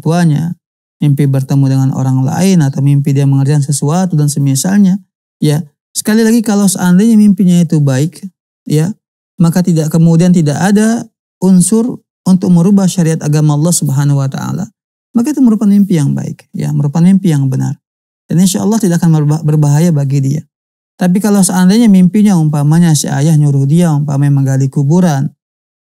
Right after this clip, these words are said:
atau si ayah yang sudah meninggal dunia umpamanya menyuruh dia, dia tidak, tidak sholat,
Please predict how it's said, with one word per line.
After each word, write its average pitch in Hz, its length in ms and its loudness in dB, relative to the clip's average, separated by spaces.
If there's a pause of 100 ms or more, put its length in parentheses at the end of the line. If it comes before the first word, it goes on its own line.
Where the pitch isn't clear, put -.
(120)
atau 143 240 -4
si - 160 -4
ayah 156 320 0
yang 147 160 2
sudah 139 160 -2
meninggal 139 400 2
dunia 175 400 2
umpamanya 143 480 0
menyuruh 135 400 0
dia, 139 160 -2
dia 143 240 -2
tidak, 139 240 -6
tidak 143 320 -2
sholat, 165 420 0